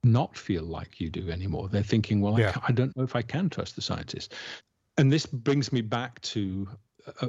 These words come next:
Speaker 1: a story I wanted to tell about the covid research, one of the, the other things that was left out.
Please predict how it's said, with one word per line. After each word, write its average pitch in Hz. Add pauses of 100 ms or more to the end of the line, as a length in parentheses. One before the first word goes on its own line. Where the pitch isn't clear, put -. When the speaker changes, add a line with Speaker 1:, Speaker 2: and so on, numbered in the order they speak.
Speaker 1:
a 113
story 120
I 107
wanted 101
to 92
tell 110
about 92
the -
covid 101
research, 87
one 95
of 87
the, 90 (100)
the 101
other 92
things 87
that 92
was -
left 92
out. 87